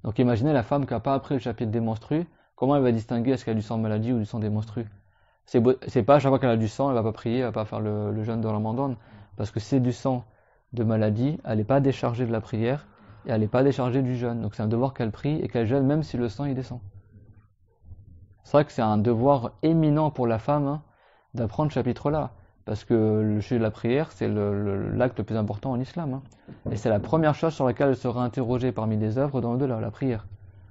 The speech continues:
أول ما يحاسب به العبد يوم القيامة الصلاة. Le prophète, alayhi salam, il a dit, la première chose sur laquelle la, la personne rendra des comptes au jour dernier, c'est la prière. Comme il a rapporté At-Tabarani.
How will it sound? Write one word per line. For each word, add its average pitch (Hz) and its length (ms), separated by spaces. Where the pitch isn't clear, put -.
أول 147 340
ما 131 340
يحاسب 127 440
به 127 260
العبد 123 340
يوم 127 240
القيامة 135 680
الصلاة. 113 400
Le - 100
prophète, 131 180
alayhi 117 120
salam, 131 220
il 120 60
a 113 60
dit, 127 80
la 117 120
première 170 440
chose 123 240
sur 135 120
laquelle 127 440
la, 120 200
la 120 180
personne 135 600
rendra 143 400
des 139 100
comptes 135 240
au 120 40
jour 123 140
dernier, 117 360
c'est 127 120
la 110 120
prière. 101 340
Comme 120 180
il 117 60
a 113 60
rapporté 120 560
At-Tabarani. 123 840